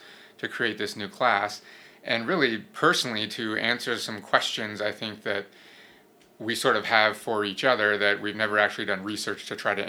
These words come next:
answer. Uh, we've just sort of come to conclusions on our own through conversation and reading other material, et cetera. But the motivation for this class was really to dig deep and begin to answer those questions for ourselves. And then the inspiration for the podcast was to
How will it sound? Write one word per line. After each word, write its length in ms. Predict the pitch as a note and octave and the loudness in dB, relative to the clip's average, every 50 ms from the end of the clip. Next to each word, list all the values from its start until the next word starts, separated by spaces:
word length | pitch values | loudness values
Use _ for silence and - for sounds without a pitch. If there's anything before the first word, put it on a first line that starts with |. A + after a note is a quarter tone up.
| G#2 G#2+ | -4 -6
answer. 340 | G2+ - - G#2 F#2+ F#2+ - - - - - - | -6 -6 -6 -8 -8 -8 -10 -14 -20 -20 -10 -4
Uh, 140 | A2 G#2 G2+ G2+ | -2 -2 -2 -2
we've 100 | G#2 G2+ G2 G#2+ | -2 -4 -4 -6
just 100 | G2+ - | -6 -4
sort 180 | - A2 G#2 G2+ | -4 -4 -2 -2
of 200 | G2+ F#2 - - | -4 -6 -8 -10
come 200 | - - A2+ G2+ | -8 -8 -6 -6
to 60 | G#2 | -8
conclusions 500 | - G#2+ F#2+ G#2+ G#2+ G2 G2+ G2 F#2 G#2 | -10 -12 -10 -10 -8 -8 -8 -8 -8 -6
on 80 | G2 G2 | -6 -4
our 140 | G2 G2 G2 | -4 -4 -4
own 160 | G2+ G2+ F#2+ | -4 -6 -6
through 160 | - G2+ G2 | -8 -10 -8
conversation 640 | - G#2 G2 F#2+ F#2+ - - G2+ F#2+ - - G2+ F#2+ | -6 -6 -6 -6 -6 -6 -6 -6 -6 -6 -8 -8 -8
and 240 | G2 F#2+ G2 G2 F#2 | -6 -6 -8 -8 -8
reading 260 | G2 G#2+ G#2 G2+ G2+ | -6 -6 -6 -4 -6
other 120 | G2+ F#2+ F#2+ | -6 -6 -6
material, 500 | F#2+ F#2 F#2 - G#2+ G2+ G2 G2 F#2+ F#2+ | -8 -10 -8 -6 -4 -4 -4 -4 -4 -6
et 120 | F#2+ - | -8 -6
cetera. 360 | - A2+ G#2 G2+ G#2 F#2+ F#2+ - - - - - - - - - - | -4 -2 -2 0 -2 -2 -4 -6 -12 -20 -20 -20 -20 -20 -20 -18 -8
But 160 | - B2 A#2 - | -6 -6 -2 -2
the 260 | A#2 G#2+ G#2 G#2 G2+ | 0 2 2 2 0
motivation 600 | G#2 G#2 A2 A2+ A2+ G#2+ G#2 A2+ A2+ - - G#2+ | 0 0 0 2 2 2 2 2 2 0 -2 -4
for 120 | - - | -6 -4
this 180 | G#2+ G#2 G#2+ - | -2 -2 -4 -2
class 320 | - - A2+ G#2 G2+ - | 0 2 2 2 2 0
was 120 | - G2+ F#2+ | -2 -6 -6
really 240 | G2 G#2+ G#2 G2+ G2 | -4 -2 -2 -2 -2
to 120 | - G#2+ | -4 -8
dig 320 | G2+ - A#2 G#2+ G2+ F#2 | -8 -4 -4 -4 -4 -4
deep 300 | F2+ G#2 G#2+ G#2+ G2+ - | -6 -4 -4 -4 -4 -6
and 100 | G#2 G2 | -8 -8
begin 260 | F#2+ G2+ G2 G2+ G2 G2 | -8 -8 -8 -6 -6 -6
to 80 | G2 G#2+ | -6 -6
answer 260 | G#2+ G#2 G2 - G#2 | -6 -6 -6 -6 -6
those 160 | F#2+ F#2+ F#2+ | -6 -6 -8
questions 380 | - - A3 G#3 - - - - | -4 -4 -4 -4 -4 -8 -12 -12
for 120 | - - | -6 -4
ourselves. 720 | G3+ F#3+ F#3 - - D3+ D3 B2 G#2+ G2+ G#2 A#2 - - - - - - - - - - - - - | -4 -4 -4 -2 0 2 2 2 2 2 -2 -4 -8 -12 -16 -18 -20 -20 -20 -18 -18 -18 -18 -8 -6
And 120 | B2 A#2+ | -4 -2
then 80 | A#2 A#2 | -2 0
the 120 | A#2 A#2 | 0 0
inspiration 560 | A#2 A2+ - - A#2+ A2+ A2 A2 G#2+ - A2+ | -2 -2 -4 -4 -2 0 0 0 -2 -4 -6
for 120 | - - G#2 | -8 -8 -6
the 80 | G2 | -6
podcast 640 | F#2+ - - C3+ C3+ C3 - - A#2+ G#2+ G2+ - - | -6 -2 0 2 2 2 0 0 0 0 0 -2 -4
was 440 | A2+ G#2 G#2 G2+ G#2 G#2+ G2+ - - - - - - - - - - - _ _ | -2 -2 0 0 0 -2 -4 -8 -12 -18 -20 -20 -20 -20 -20 -20 -20 -20 _ _
to 360 | - B2+ B2 A2+ G#2+ G#2 G2 | -10 -6 -4 -4 -4 -4 -6